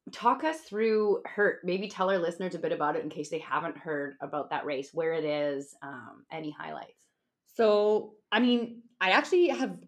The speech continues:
Speaker 2: attempted Hurt three times. The first time, I want to say, was two thousand sixteen.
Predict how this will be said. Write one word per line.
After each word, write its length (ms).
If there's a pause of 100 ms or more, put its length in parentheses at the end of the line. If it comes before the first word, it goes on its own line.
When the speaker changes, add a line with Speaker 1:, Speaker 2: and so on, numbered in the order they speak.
Speaker 2:
attempted 560
Hurt 320 (280)
three 240
times. 420
The 160 (260)
first 380
time, 380
I 100
want 460
to 80
say, 240
was 240
two 180
thousand 440
sixteen. 1040